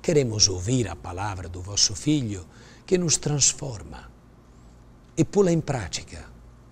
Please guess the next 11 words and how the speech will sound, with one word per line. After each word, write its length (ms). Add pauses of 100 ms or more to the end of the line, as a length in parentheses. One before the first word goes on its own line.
(380)
para 200
construirmos 760
nossas 500
casas 540
sobre 400
a 60
rocha. 520 (1200)
Livrai-nos 560
da 160
ruína 400
total. 500